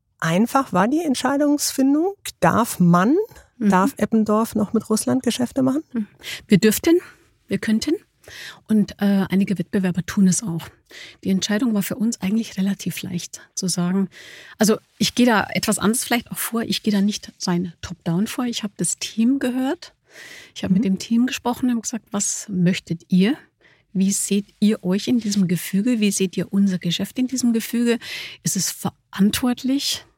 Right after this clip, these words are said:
Speaker 2: Die sind näher dran, tatsächlich.
Speaker 1: Mhm. Mhm.
Speaker 2: Ist es verantwortlich, das zu tun? Unserer, unserem Purpose, wie man so schön sagt, zu folgen, nämlich, äh, wir helfen, die Lebensbedingungen der Menschen zu verbessern. Das war immer seit neunzehnhundertfünfundvierzig unser Purpose.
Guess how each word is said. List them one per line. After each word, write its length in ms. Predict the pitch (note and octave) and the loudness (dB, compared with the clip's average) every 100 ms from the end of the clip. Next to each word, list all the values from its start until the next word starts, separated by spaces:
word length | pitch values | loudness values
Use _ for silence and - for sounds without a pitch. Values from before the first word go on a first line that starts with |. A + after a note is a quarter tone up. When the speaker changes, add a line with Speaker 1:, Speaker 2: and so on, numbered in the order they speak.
| _ _ _ _ - | _ _ _ _ -10
Speaker 2:
Die 80 | |
sind 280 | F3 E3 D#3 | -2 -2 2
näher 240 | F#3 F3+ E3+ | 4 4 2
dran, 360 | - F3 C4 - _ - | 0 2 2 0 _ -14
tatsächlich. 540 | A3+ F3 E3+ G3 C4+ - - | 4 6 8 6 2 -6 4
Speaker 1:
Mhm. 140 | F#3 | 6
Mhm. 60 | E3+ | 6
Speaker 2:
Ist 80 | F3 | 4
es 120 | A#3+ | 0
verantwortlich, 520 | - G3+ - G3+ G3 | -2 -4 -2 -2 -2
das 180 | - - | -4 -6
zu 140 | - | -4
tun? 340 | F3 - A#3+ D#4+ - - - - - - | -4 0 2 2 -2 -18 -16 -18 -20 0
Unserer, 640 | G#3+ G3 F3+ F#3 F3 F3 | 2 4 4 4 4 4
unserem 640 | G3 F#3 F3 F3 E3 E3+ D#3+ - | 2 2 2 4 6 6 2 -2
Purpose, 560 | - G3 G#3 B3+ - - | 0 0 2 -2 0 0
wie 60 | |
man 160 | G#3+ G3 | 0 0
so 120 | G3+ | -2
schön 200 | - G3 | 0 0
sagt, 380 | G3+ G3 - F#3+ - | 0 -4 -6 -10 -6
zu 140 | - | -8
folgen, 420 | - F3 F3+ A3+ | -4 -2 0 2
nämlich, 500 | G#3 G3 F#3+ F#3+ - | 2 4 2 0 -2
äh, 320 | F#3 F3+ F3+ | 0 0 0
wir 180 | F3 F3+ | 0 0
helfen, 600 | E3+ F3+ F#3 - G3+ F#3 - | 0 -2 -4 -4 -2 -2 -2
die 100 | F3+ | 2
Lebensbedingungen 1080 | E3 E3 F3 G#3+ - F#3+ F#3+ F#3+ F#3 F3 F3 | 4 4 2 0 -2 -4 0 0 2 2 0
der 120 | E3+ | 0
Menschen 460 | E3 E3 F3 - G3+ | 0 2 0 0 -2
zu 120 | - | -4
verbessern. 720 | E3+ D#3 - F3 - - C#4 | -4 -6 -6 -6 -4 0 0
Das 180 | B3 - | -2 -6
war 100 | F#3+ - | -6 0
immer 200 | G#3 G#3+ | 0 0
seit 220 | F#3+ F#3 | -4 -2
neunzehnhundertfünfundvierzig 1160 | F#3+ F3+ G#3 F#3 F3 G#3+ G3 G3 - F3+ - | -2 0 0 0 -2 -2 -2 -2 -4 -6 -4
unser 200 | - F3+ | -2 -2
Purpose. 480 | E3 F3 F3 - - | 0 0 0 -2 -6